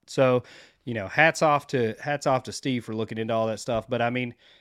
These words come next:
everybody followed the rules. Like, what, you know, no matter <laughs> what, how you wanna look at it, if you launched public or written permission private, there weren't really,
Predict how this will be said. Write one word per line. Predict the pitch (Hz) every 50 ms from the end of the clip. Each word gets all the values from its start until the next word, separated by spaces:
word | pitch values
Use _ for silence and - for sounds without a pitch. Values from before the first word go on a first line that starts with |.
| _ _ _ _ _ _ _ -
everybody | - 135 180 285 320 - 294 277 285
followed | 269 - - 226 247 262 262 233
the | 240 226
rules. | 247 294 311 262 - - - - -
Like, | - 127 123 120 -
what, | 143 160 143 135
you | 143 147
know, | 143 143 139 131
no | 127 139 156
matter | 180 202 202 202 196 190 175 147
<laughs> | 123
what, | - - 143 131 - 147 - - - -
how | - - 175 185 190
you | 202 190 190
wanna | 190 190 196 190 160
look | 139 139 170 208 208 -
at | 147 120 117 113
it, | 117 120 - - - _ _ _ - -
if | 120 123 - 120
you | 139 208 254
launched | 220 156 143 156 180 196 202 - - - - _ _ _ _ _ _ _ _ _
public | - - 165 185 185 147 123 110 104 110 - -
or | - 117 127 151 165 170 160 135
written | 107 131 165 170 165
permission | - 156 139 147 156 - - 120 110
private, | - - 147 185 202 185 147 123 - _
there | - 123 147 190
weren't | 196 151 147 202 262 254 - 107
really, | 120 151 208 262 254 208 165 143 135 120 110